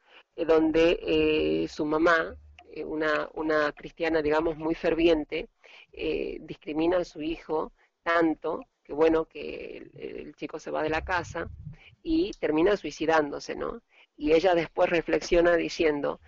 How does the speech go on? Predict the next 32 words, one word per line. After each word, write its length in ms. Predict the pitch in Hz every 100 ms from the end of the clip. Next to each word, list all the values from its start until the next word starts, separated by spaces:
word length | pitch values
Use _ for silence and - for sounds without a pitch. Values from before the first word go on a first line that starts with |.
| - -
que 80 | 147
había 160 | 160
pedido 280 | 170 170 175
muchísimas 500 | 160 156 190 190 156
veces 360 | 165 165 180 165
a 60 |
Dios 220 | 156 160 165
que 80 | -
cure 260 | _ 165 175
a 40 |
su 160 | 156 156
hijo, 440 | 151 - 147 190 - _ _ _
pero 160 | - 156
se 140 | -
dio 160 | 143 160
cuenta 400 | - 160 160 170
que 400 | - 151 156 170 _
no 100 | 156
lo 100 | 170
curaba 420 | - 165 160 165 -
porque 220 | 160 151
en 60 |
realidad 300 | 143 143 151
no 100 | 160
había 220 | 147 151 156
de 100 | 147
qué 120 | 160
curarlo, 480 | 156 165 175 147 143
no 80 |
había 180 | 143 156
una 100 | 151
enfermedad. 640 | 147 - 147 147 175 160